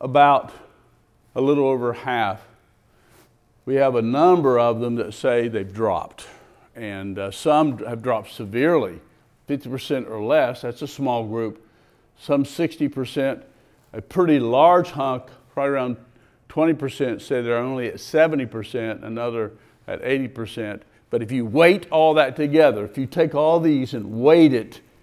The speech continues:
it's close to eighty-five percent of where we were pre-covid. This is kind of what I found when I talk to pastors. "Where are you?"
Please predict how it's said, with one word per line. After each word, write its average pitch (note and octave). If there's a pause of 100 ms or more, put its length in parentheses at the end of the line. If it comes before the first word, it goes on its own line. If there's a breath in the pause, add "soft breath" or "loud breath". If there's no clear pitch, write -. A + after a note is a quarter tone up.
(160 soft breath)
it's A#2
close C3
to A#2+
eighty-five G#2+
percent F#2+
of -
where G#2
we G2
were F#2+ (480 loud breath)
pre-covid. F#2 (1000)
This G3+
is F#3
kind G3+
of F3
what D3
I C#3 (360 soft breath)
found G2+
when A2
I A2+
talk A2
to G#2
pastors. G2+ (100)
"Where A2+
are G#2
you?" D#2